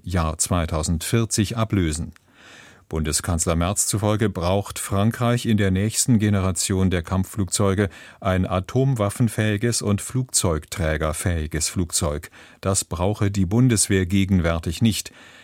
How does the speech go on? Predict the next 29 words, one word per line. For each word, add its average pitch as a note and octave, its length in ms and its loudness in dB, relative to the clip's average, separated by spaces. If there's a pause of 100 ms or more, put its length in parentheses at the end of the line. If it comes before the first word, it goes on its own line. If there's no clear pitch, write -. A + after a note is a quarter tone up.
(240)
Er E2+ 100 -2
brachte G2 360 -2
die A2+ 140 2
Option G#2+ 460 0
ins G#2+ 180 0
Spiel, A2 300 2
ein F#2 180 2
neues G#2 400 2
Kampfflugzeug F2 880 0
mit E2 180 -2
Spanien G2 540 0
und F#2 180 -2
anderen G2+ 440 2
Ländern D#2 480 -2
zu G#2 160 2
bauen. E2 340 0 (1120)
Aus - 220 -2
dem A#2 160 4
Élysée-Palast A#2 800 0
hieß C3+ 220 0
es, D3+ 180 0
Präsident G#2+ 500 0
Macron G#2+ 480 2
bleibe A2+ 380 2
dem A2 160 2
Erfolg A2 480 0
des F#2+ 160 0
Projekts D#2+ 440 -2
verpflichtet. E2 640 -4